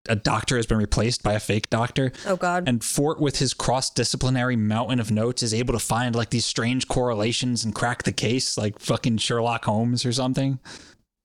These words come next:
Speaker 2: I love
Speaker 1: It,
Speaker 2: it.
Speaker 1: yeah, yeah, yeah. It's
Speaker 2: So
Speaker 1: wicked cool.
Speaker 2: much.
Speaker 1: <laughs>
Speaker 2: Like, and then what do you do with that information?
Speaker 1: Right?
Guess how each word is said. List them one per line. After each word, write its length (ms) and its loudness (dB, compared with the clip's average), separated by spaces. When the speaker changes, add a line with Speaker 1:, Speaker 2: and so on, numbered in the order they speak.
Speaker 2:
I 120 0
love 240 0
Speaker 1:
It, 80 0
Speaker 2:
it. 240 -2
Speaker 1:
yeah, 240 0
yeah, 200 0
yeah. 220 0
It's 80 0
Speaker 2:
So 140 0
Speaker 1:
wicked 280 0
cool. 260 0
Speaker 2:
much. 360 -2
Speaker 1:
<laughs> 400 -8
Speaker 2:
Like, 540 -2
and 140 2
then 220 0
what 100 2
do 60 -2
you 100 0
do 260 -2
with 220 -2
that 180 0
information? 840 -2
Speaker 1:
Right? 400 0